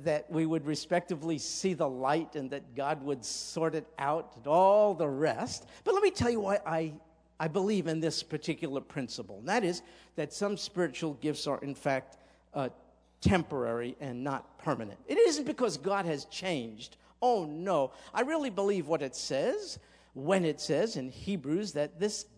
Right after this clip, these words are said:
God of ours, he is the same yesterday, today, and forevermore. We, uh, spoke about the unchangeableness or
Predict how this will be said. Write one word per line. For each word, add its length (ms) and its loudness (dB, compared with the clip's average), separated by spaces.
God 300 0
of 140 -6
ours, 520 0
he 140 -2
is 280 -6
the 140 -8
same 640 0
yesterday, 720 0
today, 460 2
and 320 -4
forevermore. 920 0
We, 300 0
uh, 80 4
spoke 420 2
about 360 2
the 160 0
unchangeableness 1300 0
or 160 -2